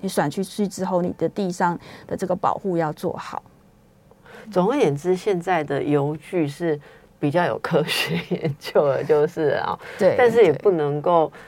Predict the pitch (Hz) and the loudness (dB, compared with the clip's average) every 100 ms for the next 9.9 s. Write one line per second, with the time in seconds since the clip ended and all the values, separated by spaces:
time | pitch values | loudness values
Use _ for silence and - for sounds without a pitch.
0 | - - 151 147 135 - 160 139 139 160 | -20 -6 -2 0 -2 -2 0 0 -2 -4
1 | 151 151 143 143 143 143 131 147 151 151 | -2 -4 -2 -4 -4 -6 -6 -4 -6 -6
2 | - 165 160 165 160 139 151 151 156 135 | -2 0 0 0 -2 -2 -4 -6 -8 -6
3 | 139 147 - 156 147 - _ 139 156 156 | -6 -6 -4 -4 -4 -10 _ -8 -4 -6
4 | 143 147 147 143 147 - 175 147 143 139 | -6 -6 -4 -6 -8 -10 -8 -6 -6 -6
5 | 143 135 139 143 139 151 - - - - | -6 -6 -6 -8 -8 -10 -10 -10 -10 -14
6 | - - 196 170 - - - - 233 269 | -16 -6 -6 -4 -8 -12 -16 -6 0 2
7 | 285 214 240 - 202 185 190 220 - 160 | 4 2 0 -2 -2 -2 -2 -4 -4 -4
8 | - - - - 220 208 196 - - - | -8 -10 -12 -12 -8 -4 -4 -4 -16 -20
9 | - 180 170 170 170 226 - - 147 | -6 -2 -2 -2 -2 -4 -4 -4 -4